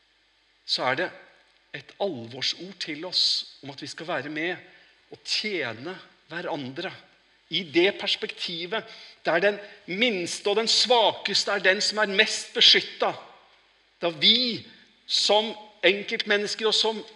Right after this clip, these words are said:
menighet og som fellesskap er med på å beskytte, bevare og fostre.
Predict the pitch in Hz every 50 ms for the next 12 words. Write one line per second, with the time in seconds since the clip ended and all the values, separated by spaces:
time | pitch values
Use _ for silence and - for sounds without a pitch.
0 | - 165 180 214 240 214 165 143 147 165 185 190 190 208 190 - 220 208 - -
1 | - 180 170 180 190 - - - 220 220 226 196 143 - - - - - - -
2 | _ _ _ _ _ _ _ _ _ _ _ _ - 139 165 170 165 160 170 175
3 | 175 - 185 180 185 185 - - 160 156 165 170 180 180 175 - - - - -
4 | - _ _ _ _ _ - - - - - - 233 - - - - - - -
5 | 220 202 165 202 190 170 170 160 160 165 175 190 226 254 247 180 - - - _
6 | _ _ _ _ _ _ _ _ _ _ _ _ - 143 147 165 175 185 160 -
7 | - - _ _ _ - - - - 170 - - - - - - - 123 -